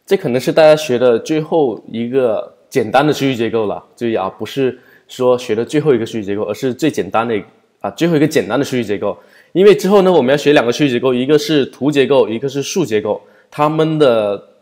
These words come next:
一些方法呢，都会相对现在的结构来说会有很大的难度，他们会反复的用到递归这种东西。然后呢，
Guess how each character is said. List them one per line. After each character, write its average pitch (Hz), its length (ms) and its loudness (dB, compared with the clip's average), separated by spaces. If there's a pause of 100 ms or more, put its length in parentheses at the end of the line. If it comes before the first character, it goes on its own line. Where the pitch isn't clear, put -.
(120)
一 - 80 -10
些 135 100 -2
方 139 240 -2
法 123 140 -4
呢， 107 140 -6
都 113 120 -6
会 110 600 -4 (340)
相 123 200 -10
对 127 100 -2
现 127 240 -6
在 127 140 -2
的 107 100 -4
结 104 160 -4
构 117 120 -2
来 107 120 -2
说 110 140 -10
会 127 100 -10
有 117 100 -4
很 107 220 -10
大 117 140 -4
的 110 80 -8
难 98 260 -8
度， 135 220 -4 (120)
他 127 120 -6
们 123 100 -6
会 139 80 -2
反 110 260 -2
复 135 120 -4
的 135 80 2
用 127 120 -4
到 135 120 -2
递 139 180 -6
归 131 220 0
这 127 40 -2
种 117 120 -6
东 107 120 -8
西。 107 120 -10
然 104 120 -4
后 123 60 -6
呢， 123 180 -6